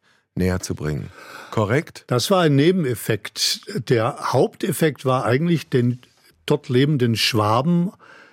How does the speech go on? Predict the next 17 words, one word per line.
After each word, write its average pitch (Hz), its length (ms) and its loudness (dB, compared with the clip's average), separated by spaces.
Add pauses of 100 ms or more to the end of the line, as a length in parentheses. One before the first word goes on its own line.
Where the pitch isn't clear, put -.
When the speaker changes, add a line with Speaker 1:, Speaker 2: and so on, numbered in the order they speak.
(320)
Speaker 2:
für 117 320 2
zwei 120 380 0
Stunden 151 580 2
das 131 140 2
Speaker 1:
Heimat 147 340 4
Speaker 2:
Gefühl 160 280 4
Speaker 1:
zu 110 40 -2
Speaker 2:
zu 113 120 2
Speaker 1:
bringen. - 40 0
Speaker 2:
geben, 147 360 2
sie 135 180 0
hätte 123 260 2
die 120 160 2
Heimfahrt 113 540 0
gespart. - 760 -2
Speaker 1:
<laughs> - 640 -14
Okay. - 580 -6